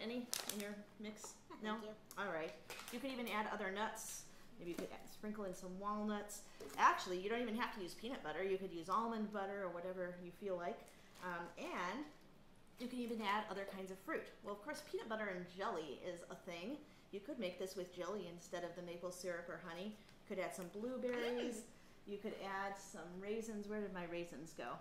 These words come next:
Speaker 1: I'm not sure where my raisins went. But anyways, um, you can really be creative with it. And, well, you're already eating it, aren't you?
Speaker 2: No, I haven't. I only
Speaker 1: Oh.
Speaker 2: ate a peanut.
Speaker 1: Oh, okay. Well, do you want to take a bite, see how your mush turned out?
Speaker 2: Yeah, may I have a little, a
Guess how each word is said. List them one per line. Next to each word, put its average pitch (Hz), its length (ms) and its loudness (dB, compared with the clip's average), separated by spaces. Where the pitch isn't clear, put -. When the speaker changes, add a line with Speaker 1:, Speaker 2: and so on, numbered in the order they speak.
Speaker 1:
I'm 180 120 -2
not 170 200 -4
sure 120 80 -6
where 117 100 -4
my 101 220 -6
raisins - 300 -8
went. 113 180 -6
But 240 100 2
anyways, 220 520 4
um, 185 260 2
you 226 80 2
can 247 160 0
really 302 220 6
be 320 240 0
creative 247 440 2
with 156 200 -2
it. - 180 -2
And, 185 340 0
well, 226 280 4
you're 247 180 6
already 214 240 2
eating 208 220 2
it, 156 120 -2
aren't 180 160 2
you? 175 140 2
Speaker 2:
No, 247 80 -2
I 285 80 2
haven't. 302 400 2
I 254 140 -2
only 233 220 6
Speaker 1:
Oh. - 40 0
Speaker 2:
ate - 80 -4
a - 120 -8
peanut. 240 240 -8
Speaker 1:
Oh, 269 540 10
okay. 190 460 0
Well, 196 120 4
do 208 60 4
you 214 60 4
want 220 160 2
to 254 60 -2
take 226 120 2
a 226 60 4
bite, 226 300 2
see 247 140 -2
how 240 100 0
your 214 100 2
mush 214 280 0
turned 240 180 -4
out? 269 180 -2
Speaker 2:
Yeah, 247 140 -10
may 240 100 -10
I 285 80 -8
have 311 80 -6
a 302 60 -2
little, 285 160 0
a 262 80 -14